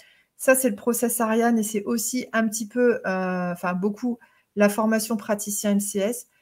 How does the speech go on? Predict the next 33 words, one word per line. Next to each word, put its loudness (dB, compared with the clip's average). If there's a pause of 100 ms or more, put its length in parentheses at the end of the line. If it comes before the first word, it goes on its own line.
(160)
Et -2
en 4
plus, -8
dans 0
la 6
formation 0
praticien -4
M 4
C 0
S, 0
donc 0
qui -10
s'adresse 0 (340)
aux -2
professionnels -2
ou 2
aux -4
futurs -10
professionnels, -2 (300)
on 4
apprendra 2
la 4
technique, -2 (480)
euh, 6
on 4
apprendra 4
à 6
conduire 2
correctement 0
une 2
bonne 4
séance -2
énergétique -4